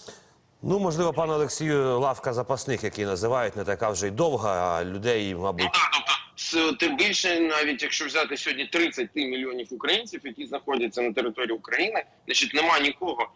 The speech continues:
Speaker 2: щоб, е, був гідний міністр оборони. Ну, про що ми говоримо? Вони точно є. Вони точно, ці люди є. Просто, напевно, вони не підходять, бо що потрібні тільки суперлояльні, тільки ті, які виконують вказівки, люди з ідеями,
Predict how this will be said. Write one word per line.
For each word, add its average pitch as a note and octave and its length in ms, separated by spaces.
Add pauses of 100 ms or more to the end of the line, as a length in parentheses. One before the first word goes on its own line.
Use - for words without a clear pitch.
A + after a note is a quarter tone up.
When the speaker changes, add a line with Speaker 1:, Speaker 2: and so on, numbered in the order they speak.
(100)
Speaker 2:
щоб, B2+ 260
е, B2 300 (360)
був B2 260
гідний D3 360
міністр D3+ 420
оборони. D3 400
Ну, C#3+ 140
про D3+ 120
що F#3+ 160
ми F3+ 60
говоримо? C#3+ 460
Вони C3+ 180
точно E3 420 (160)
є. C#3+ 160 (520)
Вони D3 200
точно, F3+ 400
ці E3 200
люди F3 240 (120)
є. E3+ 80
Просто, B2 320 (200)
напевно, A3+ 400
вони F#3 280
не E3 260 (100)
підходять, D#3+ 480
бо C3 80
що C3 120
потрібні D3 480
тільки - 240
суперлояльні, E3+ 920
тільки - 260
ті, D#3+ 180
які - 200
виконують C3+ 540
вказівки, - 560 (260)
люди D#3+ 280
з D3+ 80
ідеями, D#3+ 580